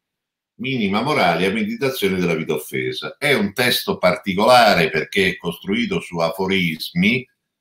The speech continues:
è un testo, eh, non coevo, cioè non, eh, mm, scritto negli anni sessanta, è scritto venti,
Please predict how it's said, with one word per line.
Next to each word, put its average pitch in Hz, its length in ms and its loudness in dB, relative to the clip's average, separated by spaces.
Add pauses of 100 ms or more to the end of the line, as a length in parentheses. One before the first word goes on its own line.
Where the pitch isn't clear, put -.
(840)
è - 180 2
un 98 200 2
testo, 98 800 2
eh, 90 500 2
non 123 360 -2
coevo, 101 540 2
cioè 95 280 2
non, 120 460 0 (400)
eh, 85 1160 0 (100)
mm, 78 580 -6 (580)
scritto - 760 0
negli 87 200 2
anni 85 200 2
sessanta, 69 640 0
è 85 40 0
scritto 120 580 -2
venti, 98 680 -2